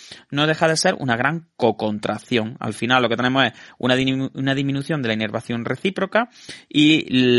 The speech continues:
los patrones que nos encontramos son patrones en los que tanto la sinergia agonista como su complementaria antagonista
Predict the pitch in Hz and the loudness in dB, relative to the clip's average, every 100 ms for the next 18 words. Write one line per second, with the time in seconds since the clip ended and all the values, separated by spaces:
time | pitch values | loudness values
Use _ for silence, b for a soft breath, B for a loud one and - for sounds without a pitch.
0 | 120 117 - 120 131 135 139 143 143 143 | 6 4 2 0 0 -2 -2 -2 -4 -2
1 | 147 143 160 165 185 B B - 139 135 | -4 0 0 0 -6 B B -2 2 2
2 | 135 147 120 98 - 123 123 - 110 104 | 4 4 2 0 0 0 0 0 -4 -2
3 | 113 110 113 - 117 127 - 123 131 156 | -2 -2 -4 -4 -4 -4 0 -2 0 -6
4 | - 110 - 113 113 107 - 110 113 113 | -6 -8 -6 -4 -4 -6 -8 -6 -4 -4
5 | 107 117 113 117 131 151 - 104 | -2 -2 -2 -4 -6 -6 -6 -6